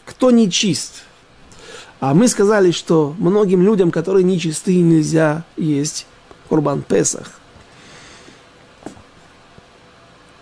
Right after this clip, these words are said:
Ведь многие из народа, большей частью из колена Ефраима и Менаши, из Сахара, из Вулуна,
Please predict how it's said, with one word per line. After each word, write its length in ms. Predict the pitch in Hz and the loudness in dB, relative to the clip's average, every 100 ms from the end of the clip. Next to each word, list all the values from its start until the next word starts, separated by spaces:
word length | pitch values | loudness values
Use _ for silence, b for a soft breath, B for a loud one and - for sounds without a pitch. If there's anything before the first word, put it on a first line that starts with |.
| - - - - _ _ - - | -20 -20 -20 -20 _ _ -20 -4
Ведь 220 | 165 240 240 | 0 2 4
многие 400 | 269 285 233 214 | 4 4 4 4
из 100 | 180 | 2
народа, 340 | 208 240 202 | 2 2 2
большей 360 | 156 208 - 160 | 2 0 2 0
частью 360 | 190 175 - | 0 0 -2
из 80 | 135 | -6
колена 240 | 147 165 | -2 0
Ефраима 300 | 180 175 196 | 0 0 2
и 60 | 220 | 2
Менаши, 460 | 247 277 294 - 220 | 2 2 0 0 -2
из 120 | 196 | -2
Сахара, 420 | 208 - 220 202 | -4 -2 0 2
из 140 | 165 | 0
Вулуна, 500 | 151 220 277 247 220 | 2 2 2 2 0